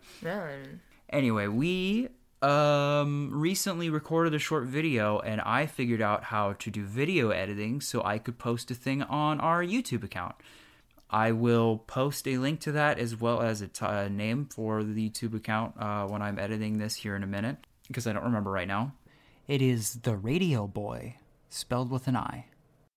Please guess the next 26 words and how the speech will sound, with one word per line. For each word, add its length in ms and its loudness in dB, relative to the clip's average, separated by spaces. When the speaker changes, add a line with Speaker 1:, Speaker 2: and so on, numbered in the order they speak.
Speaker 2:
Uh, 480 2
it 240 2
was 880 2
the 160 0
creation 720 2
of 340 2
me 220 2
just 260 -4
taking 300 0
a, 240 2
a 80 0
whack 320 2
at 80 -4
M 140 0
S 180 0
Paint 400 0
and, 500 2
uh, 460 2
Aubrey 300 4
watching 420 4
me 140 4
trying 460 2
to 360 0
help 320 2
draw 440 4
a 340 0